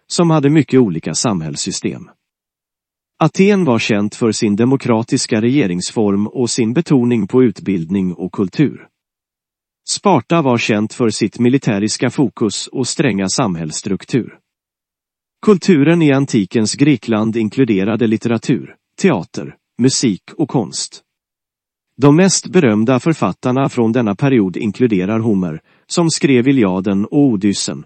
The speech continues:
och tragediförfattarna Aeschylus, Sofokles och Euripides. Teatern var en viktig del av kulturen och det fanns två huvudtyper av teater,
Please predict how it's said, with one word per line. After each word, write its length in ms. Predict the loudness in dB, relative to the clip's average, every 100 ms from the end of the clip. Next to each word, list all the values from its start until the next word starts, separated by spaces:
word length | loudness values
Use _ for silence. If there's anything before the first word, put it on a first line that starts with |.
| _ _
och 160 | 0 0
tragediförfattarna 1080 | 0 0 0 0 -2 -4 -4 -6 -8 -8 -8
Aeschylus, 800 | -8 -6 -2 -2 -2 -6 -12 -14 _
Sofokles 800 | -4 -2 0 -2 0 -2 -4 -8
och 280 | -2 -2 0
Euripides. 720 | 0 0 -2 -4 -6 -8 -10 -14 _ _ _ _ _ _ _ _ _ 0
Teatern 540 | 2 2 0 0 0
var 140 | 0 0
en 100 | 0
viktig 420 | 0 2 -2 0
del 240 | -2 -2
av 160 | -4 -4
kulturen 680 | -2 -2 2 2 2 0 -2
och 220 | -4 -2
det 100 | -2
fanns 340 | -2 -2 -4 -6
två 300 | 0 2 4
huvudtyper 640 | 4 2 0 -2 0 -2
av 120 | -2
teater, 640 | -2 -2 -2 -4 -10 -14